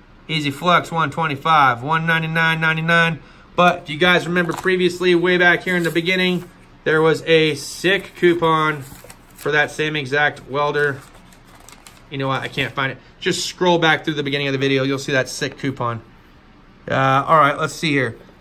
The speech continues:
Two hundred Unlimited. This kinda had my attention. Check it out. So we got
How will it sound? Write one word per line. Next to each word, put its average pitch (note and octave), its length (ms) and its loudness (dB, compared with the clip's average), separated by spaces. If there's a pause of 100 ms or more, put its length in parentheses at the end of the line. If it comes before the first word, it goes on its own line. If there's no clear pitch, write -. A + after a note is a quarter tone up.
(120)
Two B3 240 2
hundred A3+ 240 4
Unlimited. F#3 560 0
This G#3 160 0
kinda G#3 280 0
had E3+ 220 4
my D#3 160 -2
attention. C#3+ 460 -6
Check D#3 200 -2
it D#3 80 -4
out. C#3 300 -2 (1700)
So - 160 -12
we E3 160 -2
got E3 420 0